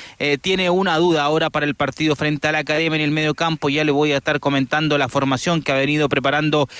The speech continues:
el profe Quinteros, eh, pero están, eh,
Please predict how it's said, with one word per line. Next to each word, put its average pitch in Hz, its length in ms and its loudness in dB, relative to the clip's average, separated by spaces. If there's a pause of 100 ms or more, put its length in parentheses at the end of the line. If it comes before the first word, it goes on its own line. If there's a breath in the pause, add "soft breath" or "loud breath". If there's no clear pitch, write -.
(180 loud breath)
el 131 160 -4
profe 139 720 -2
Quinteros, 160 500 -2
eh, 151 180 -2
pero 208 340 -2 (280 loud breath)
están, 185 460 -2
eh, 165 400 -2